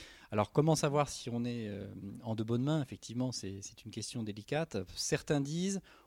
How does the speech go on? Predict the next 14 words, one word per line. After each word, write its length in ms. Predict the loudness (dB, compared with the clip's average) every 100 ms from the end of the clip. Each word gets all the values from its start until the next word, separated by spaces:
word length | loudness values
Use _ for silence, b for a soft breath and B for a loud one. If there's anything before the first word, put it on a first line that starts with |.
| -2
on 80 |
doit 120 | 2 2
se 120 | 2
sentir 340 | -4 -2 -2
bien 140 | 2 2
avec 180 | 2
son 140 | 0 -4
coach. 360 | -2 -4 -4 -6
Alors, 180 | -4 -4
c'est 200 | 0 0
vrai 240 | 2 2
que 80 | 0
c'est 220 | -2 0
important, 560 | 2 4 2 2 2 0